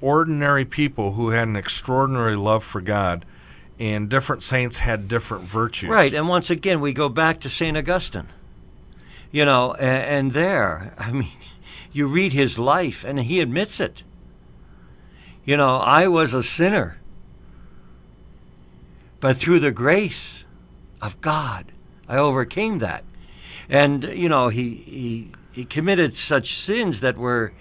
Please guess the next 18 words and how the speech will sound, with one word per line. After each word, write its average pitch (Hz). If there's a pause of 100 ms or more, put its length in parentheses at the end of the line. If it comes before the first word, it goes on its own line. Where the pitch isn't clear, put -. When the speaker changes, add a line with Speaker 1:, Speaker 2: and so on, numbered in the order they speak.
(400)
Speaker 2:
you 170
know, 120
he-, 107
heinous 160
that 127
we 139
look 135
at 127
at 127
our 147
time. 110 (320)
He 127
fostered 131
a 127
child 151
out 127
of 156
wedlock. 143